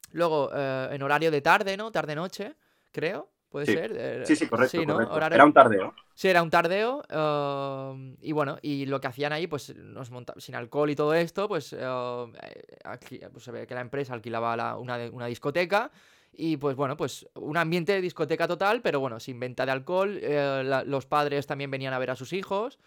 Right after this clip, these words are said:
Speaker 1: y demás.
Speaker 2: Correcto.
Speaker 1: Entonces, eh, llam-, para hacer eso un poco, pues, el espectáculo y demás, nos llamaban a... se ponían en contacto con artistas como, pues, bailarines,
Speaker 2: Exacto.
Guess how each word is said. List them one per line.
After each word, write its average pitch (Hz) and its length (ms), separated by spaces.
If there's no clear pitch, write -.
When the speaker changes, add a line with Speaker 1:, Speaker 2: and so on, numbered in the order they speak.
Speaker 1:
y 165 80
demás. 170 240
Speaker 2:
Correcto. 185 160
Speaker 1:
Entonces, 220 400
eh, 160 340
llam-, 156 240
para 151 160
hacer 156 200
eso 180 260
un 175 120
poco, 170 520
pues, 135 200
el 123 140
espectáculo 151 560
y 160 40
demás, 175 240
nos 135 180
llamaban 135 680
a... 120 320
se 135 120
ponían 127 220
en 131 40
contacto 135 420
con 127 120
artistas 180 540
como, 127 260
pues, 113 160
bailarines, 123 580
Speaker 2:
Exacto. - 380